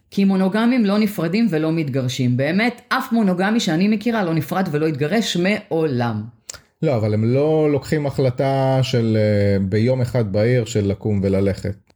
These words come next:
Speaker 1: מה אתה אומר?
Speaker 2: זה
Speaker 1: זה מעולם לא קרה, אתה
Speaker 2: מעולם
Speaker 1: צודק.
Speaker 2: לא קרה.
Speaker 1: ויודע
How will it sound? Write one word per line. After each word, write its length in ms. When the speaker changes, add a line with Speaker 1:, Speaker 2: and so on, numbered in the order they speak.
Speaker 1:
מה 140
אתה 140
אומר? 360
Speaker 2:
זה 180
Speaker 1:
זה 120
מעולם 340
לא 140
קרה, 300
אתה 80
Speaker 2:
מעולם 260
Speaker 1:
צודק. 140
Speaker 2:
לא 60
קרה. 300
Speaker 1:
ויודע 380